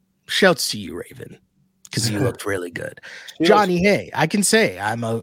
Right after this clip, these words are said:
Speaker 1: I'm a confident straight male. I can say, "Johnny, I get it, man. Like, you had these
Speaker 2: He
Speaker 1: girls."
Speaker 2: looks good too.
Speaker 1: Yeah. Hey, I get it. As you mentioned, a lot of good looking people on this show.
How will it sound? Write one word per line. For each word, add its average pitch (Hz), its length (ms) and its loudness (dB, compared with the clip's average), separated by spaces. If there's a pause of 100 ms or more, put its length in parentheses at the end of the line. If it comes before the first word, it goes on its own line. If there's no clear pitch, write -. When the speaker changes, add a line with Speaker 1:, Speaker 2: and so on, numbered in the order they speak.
Speaker 1:
I'm 104 140 -8
a 98 60 -8
confident 113 680 -2
straight 107 360 -2
male. 107 280 0
I 117 60 -2
can 135 140 -6
say, 160 160 2
"Johnny, 196 460 2 (640)
I 175 60 -2
get 262 220 2
it, 110 120 -2
man. 160 260 2
Like, 156 200 2
you 147 100 4
had 160 160 2
these 160 160 0
Speaker 2:
He 135 60 -2
Speaker 1:
girls." 165 360 4
Speaker 2:
looks 143 220 -2
good 143 80 2
too. 190 260 0 (180)
Speaker 1:
Yeah. 330 360 4 (120)
Hey, 208 200 4
I 151 60 4
get 151 180 2
it. 95 100 -6 (240)
As 165 200 2
you 202 80 6
mentioned, 117 320 -2
a 104 40 -4
lot 151 220 4
of 160 80 -2
good 151 140 2
looking 147 260 2
people 127 320 0
on 107 160 -6
this 98 140 -6
show. - 220 -4